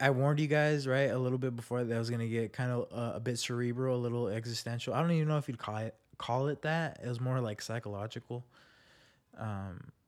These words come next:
but yeah. All right, uh, hopefully everybody's having a good one. Um, hopefully y'all are doing something. Hopefully, uh, what's that thing? I don't know.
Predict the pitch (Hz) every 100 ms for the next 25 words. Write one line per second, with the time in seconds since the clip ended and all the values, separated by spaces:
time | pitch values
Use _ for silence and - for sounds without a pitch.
0 | _ - 165 202 - - _ _ - _
1 | - - - _ _ _ _ - 151 156
2 | 156 - - 156 151 147 143 143 139 147
3 | 147 147 143 135 135 147 135 139 131 143
4 | 139 151 151 156 156 165 156 - 127 127
5 | 127 127 123 123 123 123 120 139 131 -
6 | 131 127 131 127 127 127 123 117 127 131
7 | 131 131 131 131 131 135 131 131 - 123
8 | 123 123 123 127 - _ _ - _ _
9 | - 117 113 113 110 107 104 104 104 101
10 | 104 120 117 - _ _ _ _ _ _
11 | _ _ _ _ - 113 120 131 135 139
12 | 135 127 _ _ _ _ _ - 120 110
13 | 104 98